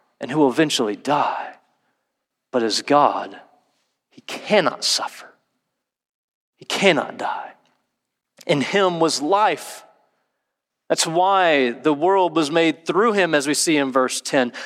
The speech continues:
This baby who was here is also the one through whom the world was created. So while he was born in our likeness, he is also very God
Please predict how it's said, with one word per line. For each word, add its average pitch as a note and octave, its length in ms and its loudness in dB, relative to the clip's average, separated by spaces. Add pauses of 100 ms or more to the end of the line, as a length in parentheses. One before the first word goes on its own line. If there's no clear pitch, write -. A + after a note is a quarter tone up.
This G3+ 340 0
baby F#3+ 480 2
who F#3 160 2
was E3+ 220 2
here F#3 600 2 (840)
is C#3 160 -2
also E3 400 2
the C3+ 100 -2
one C3+ 640 0
through D3 280 2
whom B2+ 480 -2
the A2+ 100 -2
world C#3 720 -8 (600)
was - 160 -2
created. - 560 -6 (1400)
So - 160 0
while D3+ 180 4
he C#3 140 0
was B2 120 0
born C3+ 400 2
in A#2+ 160 0
our A#2 220 2
likeness, A#2 540 0
he C3+ 80 -2
is A#2 140 -2
also A2 360 0
very A#2+ 400 -2
God A2 540 -2